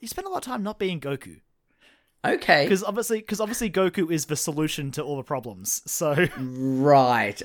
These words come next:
Speaker 2: okay.
Speaker 1: you go through large patches where it's like, "Hey, play as Gohan, play as Piccolo, play as Vegeta." It's like, "Oh wait, it's time to win the fight, play as Goku." <laughs>
Speaker 2: So maybe if it was named something that maybe not, like,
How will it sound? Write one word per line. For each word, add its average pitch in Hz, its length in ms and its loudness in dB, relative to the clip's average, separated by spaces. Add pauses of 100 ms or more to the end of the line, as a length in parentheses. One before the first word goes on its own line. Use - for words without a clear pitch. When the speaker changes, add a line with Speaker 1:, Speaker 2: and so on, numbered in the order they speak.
Speaker 2:
okay. 110 500 2
Speaker 1:
you 170 80 0
go 180 160 4
through 226 180 0
large 190 280 2
patches 180 260 -4
where 175 100 0
it's 170 100 -4
like, 160 160 -2
"Hey, 233 220 -2
play 135 220 -6
as 160 120 -4
Gohan, 151 680 -4
play 113 220 -12
as 147 120 -6
Piccolo, 139 580 -8
play 220 200 -6
as 214 100 -4
Vegeta." 180 460 -4
It's 117 120 -8
like, 135 180 -8 (100)
"Oh 160 120 0
wait, 160 240 -2
it's 151 120 -6
time 170 200 -6
to 165 180 -2
win 143 160 -8
the 139 60 -8
fight, 135 260 -4 (260)
play 143 200 -4
as 208 140 0
Goku." 135 760 -2
<laughs> - 60 -18 (560)
Speaker 2:
So 202 200 2
maybe 196 240 2
if 180 80 4
it 175 40 2
was 156 160 2
named 143 260 4
something 131 220 2
that 117 200 0
maybe 120 220 0
not, 120 160 0
like, 110 320 0